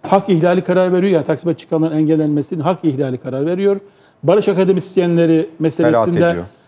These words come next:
Speaker 1: e, beraatlar var ve Türkiye bundan dolayı muhtemelen bazı tazminatlar falan da ödeyecek. Burada bir problem var. Eğer gerçekten hükümet, e, bir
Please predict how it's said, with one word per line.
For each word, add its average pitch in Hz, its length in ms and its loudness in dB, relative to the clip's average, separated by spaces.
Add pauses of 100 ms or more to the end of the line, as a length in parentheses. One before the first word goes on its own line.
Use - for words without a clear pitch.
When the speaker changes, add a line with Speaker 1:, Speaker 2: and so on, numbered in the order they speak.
(180)
Speaker 1:
e, 151 140 0 (160)
beraatlar 175 520 2
var 196 200 2
ve 180 120 0
Türkiye 180 360 0
bundan 170 280 0
dolayı 165 220 2
muhtemelen 208 480 0
bazı 160 260 0
tazminatlar 139 540 -4
falan 151 280 -2
da 139 60 -4
ödeyecek. 123 540 -6 (640)
Burada 190 480 0
bir 220 160 -2
problem 156 520 -2
var. 131 100 -6
Eğer 214 180 2
gerçekten 202 600 -2
hükümet, 127 500 -6 (680)
e, 139 360 -2 (140)
bir 202 460 -2